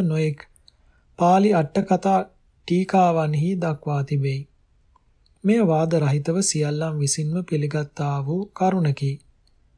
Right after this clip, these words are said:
නිවනට නොපැමිණියා වූ, නිවන නොලැබුවා වූ පුද්ගලයෙකුට එය කිසිසේත් ප්‍රත්‍යක්ෂ කළ හැකි ධර්මයක් නොවේ. ඒ බව කියනු ලබන උපමාවෙන් දත යුතුය.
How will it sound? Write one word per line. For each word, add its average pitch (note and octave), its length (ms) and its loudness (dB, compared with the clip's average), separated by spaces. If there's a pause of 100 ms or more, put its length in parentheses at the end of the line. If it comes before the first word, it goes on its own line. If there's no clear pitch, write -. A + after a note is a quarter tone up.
(320)
නිවනට G3+ 420 6
නොපැමිණියා E3 800 2
වූ, E3+ 220 0 (520)
නිවන F3+ 380 2
නොලැබුවා E3+ 640 2
වූ D#3 220 -2 (140)
පුද්ගලයෙකුට D3+ 840 0
එය F#3+ 240 2
කිසිසේත් G3+ 640 0 (100)
ප්‍රත්‍යක්ෂ F3 640 -4
කළ F#3 240 0
හැකි D3+ 300 -2
ධර්මයක් F3 640 -2
නොවේ. G3 360 2 (1200)
ඒ F#3+ 160 6
බව G3+ 240 4
කියනු E3 320 0
ලබන E3+ 280 2
උපමාවෙන් D#3 760 0 (320)
දත D3 280 -4
යුතුය. C#3 360 -2